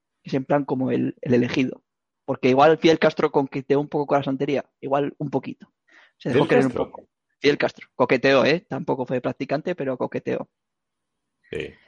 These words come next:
Speaker 2: de fin de
Speaker 1: Entonces
Speaker 2: semana, ¿no? Como los que tienen un coche viejo, que solo lo sacan los fines de
Speaker 1: Eso.
Speaker 2: semana.
Speaker 1: Exacto.
Speaker 2: Ya, sí.
Speaker 1: Entonces, eh, eso, venía del culto Lukumi, y esto me gustan mucho estas palabras, que, porque en Yoruba,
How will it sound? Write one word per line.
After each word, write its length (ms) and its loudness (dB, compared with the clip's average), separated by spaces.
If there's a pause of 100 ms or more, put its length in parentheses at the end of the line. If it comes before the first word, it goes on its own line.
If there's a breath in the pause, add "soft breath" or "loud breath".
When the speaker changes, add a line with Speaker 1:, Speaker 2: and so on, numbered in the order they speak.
(120)
Speaker 2:
de 80 0
fin 160 0
de 80 0
Speaker 1:
Entonces 160 2
Speaker 2:
semana, 220 -2
¿no? 200 -4
Como 160 -2
los 140 -2
que 100 -4
tienen 300 2
un 100 -4
coche 280 -2
viejo, 400 -4
que 120 -10
solo 260 -2
lo 60 -4
sacan 280 -4
los 120 -6
fines 240 -4
de 60 -6
Speaker 1:
Eso. 100 -10
Speaker 2:
semana. 320 -14 (380)
Speaker 1:
Exacto. 460 -8 (380)
Speaker 2:
Ya, 80 -20
sí. 60 -20 (400)
Speaker 1:
Entonces, 680 0
eh, 720 4
eso, 320 -2 (100)
venía 260 4
del 220 2
culto 600 -2 (120)
Lukumi, 720 4 (520)
y 60 -8
esto 180 -4
me 100 2
gustan 260 -4
mucho 160 -8
estas 180 -8
palabras, 440 -4
que, 360 -4 (500 soft breath)
porque 500 0
en 160 0
Yoruba, 480 0